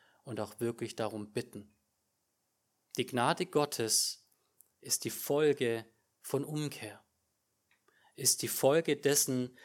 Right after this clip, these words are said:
dass wir uns ihm zuwenden und sagen, "Okay, Gott, ich höre auf, mit dir zu kämpfen und ich fange an, dich anzunehmen als mein Herrn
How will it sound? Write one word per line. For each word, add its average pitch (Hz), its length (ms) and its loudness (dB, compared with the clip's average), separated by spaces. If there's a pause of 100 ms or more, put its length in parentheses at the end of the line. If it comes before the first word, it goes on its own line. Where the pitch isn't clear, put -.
(220)
dass 127 320 -2
wir 135 200 -2
uns 139 240 -2
ihm 131 240 -2
zuwenden 131 600 2
und 117 100 -2
sagen, 113 320 2
"Okay, 131 320 2
Gott, 120 400 2 (560)
ich 139 280 -4
höre 147 180 0
auf, 117 480 -2 (500)
mit 113 220 -8
dir 127 160 -2
zu 139 140 -2
kämpfen 117 680 -6 (220)
und 117 160 -8
ich 127 220 -6
fange 120 240 -2
an, 110 200 -4
dich 120 240 -4
anzunehmen 110 720 0 (220)
als - 180 -4
mein 113 300 -4
Herrn 117 340 -8